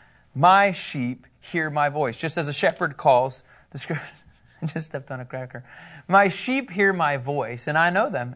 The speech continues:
and they follow me." When you know the Father's voice, you'll start walking it out.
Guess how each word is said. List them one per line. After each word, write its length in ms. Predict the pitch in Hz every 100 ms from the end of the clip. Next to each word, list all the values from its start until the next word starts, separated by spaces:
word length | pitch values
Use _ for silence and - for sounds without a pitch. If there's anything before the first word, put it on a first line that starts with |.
| -
and 260 | 143 156
they 140 | 147 143
follow 720 | 139 - 139 131 135 127 123 _ _ _ -
me." 240 | 135 120 - - _ _
When 240 | - 185 196
you 120 | 185
know 220 | 196 277
the 120 | 302
Father's 380 | - 202 180 139
voice, 440 | 156 156 139 - -
you'll 320 | 143 131 170 185
start 380 | - 202 196
walking 420 | 147 151 156 160 151
it 60 |
out. 220 | 175 240